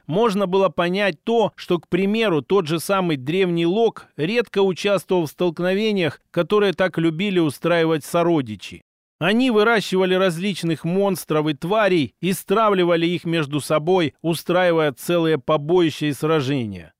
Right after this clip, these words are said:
Он же был чужд к этому. Он был исследователь. Изучал различные свойства и возможности магии и не понимал главного, почему магия тьмы и смерти запрещена даже у их народа.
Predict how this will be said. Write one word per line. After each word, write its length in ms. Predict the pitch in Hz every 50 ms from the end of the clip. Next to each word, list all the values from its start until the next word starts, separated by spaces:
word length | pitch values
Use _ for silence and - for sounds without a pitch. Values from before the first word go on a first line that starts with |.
| _ _
Он 280 | - 185 220 254 247 226
же 140 | 185 220 208
был 320 | 180 196 208 202 185 165 - _
чужд 380 | - - 226 247 214 - -
к 80 | - -
этому. 460 | 139 120 - - 92 90 87 85 - _ _ _
Он 240 | - 180 190 190 160
был 240 | 175 190 190 165 -
исследователь. 1000 | 185 185 170 - - - 175 196 233 226 196 143 127 117 107 - - 101 85 80 _ _ _ _ _ _ _
Изучал 580 | - 160 160 180 208 185 - 240 233 220 185 - _
различные 760 | - 160 196 208 180 170 214 240 254 208 - - 190 190 180
свойства 500 | - - 185 202 226 226 208 - - 170
и 80 | 165 160
возможности 760 | 165 170 170 156 175 190 202 196 160 170 180 160 - - 180
магии 600 | 180 185 202 190 160 127 104 98 95 90 82 _ _ _
и 100 | 151 185
не 140 | 226 247 247
понимал 480 | - 233 226 220 220 220 226 220 214 190
главного, 640 | 160 185 214 214 190 151 123 107 101 95 85 80 - _ _
почему 500 | - 185 180 - - 220 233 226 240 220
магия 460 | 180 156 165 190 185 160 151 160 160
тьмы 300 | 147 - 165 170 190 190
и 80 | 175 156
смерти 600 | - - 170 185 214 214 190 156 - 190 170 - -
запрещена 840 | 143 131 196 202 - 208 202 190 - - - 185 185 202 214 208 175
даже 400 | 143 170 180 170 139 160 151 - _ _ _
у 160 | - 185 190
их 240 | 190 190 175 - -
народа. 580 | 180 180 180 185 185 160 127 101 90 80 -